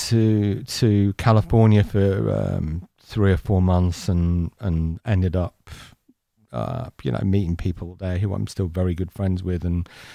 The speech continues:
getting to, this is nineteen eighty now. Um,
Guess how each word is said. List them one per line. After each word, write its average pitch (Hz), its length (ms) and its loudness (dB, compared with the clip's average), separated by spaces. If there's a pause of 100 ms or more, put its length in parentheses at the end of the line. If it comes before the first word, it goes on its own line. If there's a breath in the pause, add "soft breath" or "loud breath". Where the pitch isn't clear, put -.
(640 loud breath)
getting 107 260 2
to, - 100 -4
this 139 180 0
is 104 100 0
nineteen 101 380 4
eighty 101 360 0
now. 98 400 -6 (120)
Um, 101 520 2